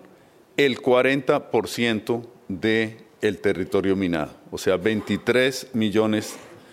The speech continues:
vein-, en este momento veintisiete mi-, veinticinco millones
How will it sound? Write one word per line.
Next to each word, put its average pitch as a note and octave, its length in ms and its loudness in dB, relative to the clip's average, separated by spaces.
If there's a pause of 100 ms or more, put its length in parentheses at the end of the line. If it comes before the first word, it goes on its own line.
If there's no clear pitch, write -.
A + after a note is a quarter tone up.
vein-, A#2 280 0 (300)
en A2+ 160 4
este B2 180 2
momento A#2+ 320 2
veintisiete B2+ 1080 0
mi-, A2 320 0
veinticinco A#2 800 0
millones B2 720 0